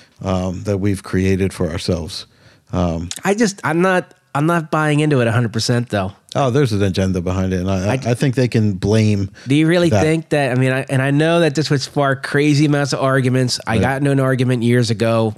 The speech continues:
Speaker 2: back in the early two thousands, with somebody about technology, and they claimed that they were wor-, they worked with A I or they were in the A I field.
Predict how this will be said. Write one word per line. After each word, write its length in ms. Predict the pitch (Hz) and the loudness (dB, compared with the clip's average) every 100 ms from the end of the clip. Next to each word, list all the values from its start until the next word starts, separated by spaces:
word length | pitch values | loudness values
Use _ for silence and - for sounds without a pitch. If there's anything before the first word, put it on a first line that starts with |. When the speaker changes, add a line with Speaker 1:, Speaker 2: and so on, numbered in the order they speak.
| - | -6
Speaker 2:
back 240 | 104 127 | -6 -4
in 80 | 127 | -2
the 140 | 123 120 | 2 2
early 220 | 123 117 | 2 0
two 180 | - 113 | 0 -2
thousands, 460 | 110 110 110 101 | 0 0 -2 -4
with 120 | 95 | -6
somebody 400 | - 110 104 101 | -2 -2 0 -2
about 480 | 101 104 104 101 - | -2 -2 -2 -4 -8
technology, 840 | - 113 101 107 110 98 104 101 - - - - | -8 -6 -4 0 0 0 -2 -4 -8 -20 -20 -6
and 160 | - 110 | 0 0
they 80 | 110 | 0
claimed 320 | - 120 117 | 0 0 2
that 120 | 110 | 0
they 160 | 113 117 | 0 2
were 140 | 113 | 2
wor-, 200 | 107 113 | 2 0
they 160 | 101 113 | 0 0
worked 240 | 107 113 | 0 0
with 140 | 107 104 | -2 0
A 180 | 110 107 | 0 2
I 260 | 104 107 | 0 0
or 200 | 101 98 | 0 0
they 260 | 101 95 110 | -2 -2 0
were 120 | 113 | 2
in 100 | 110 | 2
the 160 | 107 80 | 0 0
A 220 | 110 110 | 0 0
I 160 | 104 101 | 0 -2
field. 520 | - 123 107 98 | 0 0 0 -2